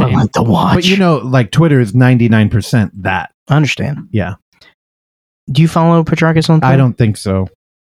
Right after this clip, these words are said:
Speaker 3: I should.
Speaker 2: He's tweeting a lot about being on the Criterion Channel,
Speaker 3: Uh-huh.
Speaker 2: and he's doing, like, a little behind the scenes stuff about Ape.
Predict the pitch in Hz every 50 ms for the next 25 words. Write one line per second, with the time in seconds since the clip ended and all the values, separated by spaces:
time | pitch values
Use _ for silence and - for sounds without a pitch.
0 | - - 131 - - - 143 117 95 92 92 - - - 170 175 - - - 170
1 | 156 143 135 120 117 113 117 123 127 123 131 131 131 135 - - _ _ _ _
2 | - 123 127 127 127 123 127 127 127 127 127 - 135 131 135 143 139 139 139 139
3 | 139 151 151 151 160 170 131 120 113 107 110 110 - - - 131 123 127 127 120
4 | 117 135 147 135 127 127 123 120 113 113 117 113 107 - 110 110 113 113 113 110
5 | 101 104 - - - 117 117 117 113 110 - - 117 113 117 123 - - 139 135
6 | 131 139 - - - - 113 113 107 - - - 113 120 135 -